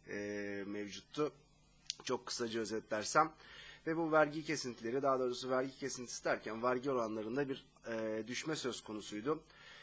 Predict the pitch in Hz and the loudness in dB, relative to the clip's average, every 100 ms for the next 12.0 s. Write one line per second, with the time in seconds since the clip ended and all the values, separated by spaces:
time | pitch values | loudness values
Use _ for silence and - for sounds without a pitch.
0 | - 151 156 170 170 123 127 127 127 127 | -8 -2 2 2 2 2 2 4 4 4
1 | 127 127 127 139 - 165 156 135 117 113 | 4 4 2 0 -2 -2 0 0 0 -2
2 | - 131 123 110 117 107 123 123 123 107 | -2 0 0 -2 -4 0 2 2 0 -2
3 | 127 139 147 - - - - 139 131 143 | -4 0 2 0 -8 -20 -10 -2 2 2
4 | 127 123 151 - - - - 165 143 117 | 6 8 8 6 -10 -14 -6 0 2 2
5 | - 165 175 - 139 143 131 156 - - | 0 0 -2 -2 0 2 2 0 -6 -12
6 | 135 135 143 143 147 120 110 180 151 143 | -6 -6 -4 -2 2 2 2 0 4 4
7 | 117 90 143 123 120 120 139 135 110 - | 4 2 4 4 4 -2 -2 0 0 -2
8 | 135 151 147 135 143 139 113 104 - - | -2 0 0 0 2 0 0 -2 -4 -2
9 | 113 113 110 113 - 107 95 - 104 104 | 0 0 -2 -2 -4 -4 -6 -4 -4 -4
10 | 107 104 110 104 117 151 175 - - - | -2 -2 -2 -2 -2 -2 -2 -10 -20 -20
11 | - - - - - 202 196 151 185 196 | -18 -18 -18 -8 -2 2 2 6 8 8